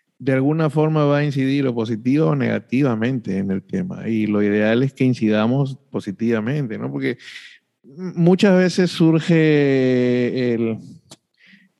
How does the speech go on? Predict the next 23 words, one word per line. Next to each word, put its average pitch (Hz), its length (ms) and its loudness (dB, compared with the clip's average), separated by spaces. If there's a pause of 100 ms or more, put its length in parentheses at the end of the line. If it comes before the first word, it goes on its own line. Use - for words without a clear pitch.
(560)
eh, 131 240 -4
quizás 131 360 0
es 151 60 2
entendible, 120 540 0
aunque 110 160 -2
no 113 120 0
sea 120 140 0
justificable, 113 680 -2
pero 113 180 0
muchas 123 320 2
veces 127 280 0
surge, 127 500 0 (520)
eh, 110 260 2
la 107 200 2
posición 127 840 0
individual 123 720 2
de 120 80 0
una 117 140 0
persona 117 380 -2
de 113 60 0
decir, 113 300 -2
"Mira, 127 320 -4
pero 110 280 -4